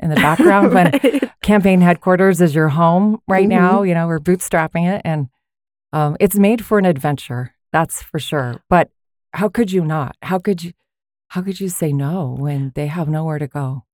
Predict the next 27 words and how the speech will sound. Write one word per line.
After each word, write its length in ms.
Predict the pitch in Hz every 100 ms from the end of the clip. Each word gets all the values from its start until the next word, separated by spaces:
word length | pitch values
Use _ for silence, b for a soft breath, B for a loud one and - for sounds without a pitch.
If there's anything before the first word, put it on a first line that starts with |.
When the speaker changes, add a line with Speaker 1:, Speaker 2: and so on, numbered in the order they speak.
| -
Speaker 2:
Well, 380 | 226 220 226 -
you, 440 | 226 247 247 233 - _
<sighs> 160 | -
th-, 640 | 202 - - - - 226 226
this 240 | 277 262
story 400 | - 226 220 208
spoke 320 | - 220 202
to 120 | -
me 120 | 208 190
so 180 | 202
much. 260 | 190 190 180
And, 220 | 190 165 -
and 80 | 196
I 160 | 190 190 - -
know 140 | 208
when 120 | 202 190
I 80 | 185
texted 380 | 196 180 196
you, 80 | 185
I 60 | 185
said, 220 | 190 185 - _ _ _ _ _
"My, 240 | 226 240 113
my 160 | 208 214
husband 280 | 220 233 220
was 120 | 190
a 40 | 160
refugee." 520 | 170 - - -